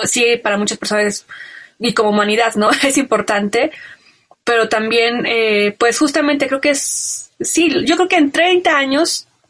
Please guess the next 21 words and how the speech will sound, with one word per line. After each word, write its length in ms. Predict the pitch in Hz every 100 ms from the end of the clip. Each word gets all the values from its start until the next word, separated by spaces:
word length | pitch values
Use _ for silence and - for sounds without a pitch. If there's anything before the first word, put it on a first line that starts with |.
| -
por 160 | 226 226
mencionar 340 | 214 233 240
un 100 | 262
periodo 320 | 247 220 220
corto, 360 | 233 226 254 -
pero 180 | 214 202
en 100 | 202
cien 260 | 262 254
años, 520 | 226 240 294 359 - - - - -
que 80 |
es 40 | 277
lo 60 |
que 80 | 285
hablaban 380 | 240 226 240 247
también 180 | 226 220
ayer, 300 | 220 226 220
eh, 240 | 208 208
los 280 | 208 202 202
senadores 760 | 220 208 196 208 208 208 - 196
de 120 | 208
Argentina, 640 | 196 208 202 233 214